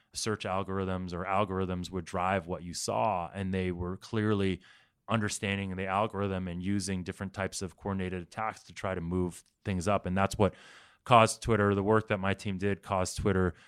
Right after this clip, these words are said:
to change the sort of algorithms around some of these surface areas where they were able to rank tweets or rank accounts in terms of how much you could trust them.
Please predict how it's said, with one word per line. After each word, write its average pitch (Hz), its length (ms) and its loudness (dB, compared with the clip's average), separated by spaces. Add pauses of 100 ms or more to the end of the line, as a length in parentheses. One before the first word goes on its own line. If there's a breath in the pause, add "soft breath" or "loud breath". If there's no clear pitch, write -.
(260 soft breath)
to 92 380 2
change 95 680 0
the 92 240 0
sort 90 240 -4
of 87 80 -4
algorithms 92 680 2
around 92 420 2
some 98 160 0
of 90 60 -2
these 90 140 0
surface 95 360 -2
areas 90 380 0
where 92 120 0
they 90 120 0
were 90 160 0
able 92 320 -2
to 87 440 2 (460 soft breath)
rank 101 440 4
tweets 98 360 2
or 90 80 2
rank 95 280 0
accounts 104 420 0
in - 60 -16
terms 95 240 -4
of 85 80 -6
how 95 100 0
much 87 180 -4
you 87 60 -4
could 82 100 -6
trust - 300 -6
them. - 200 -12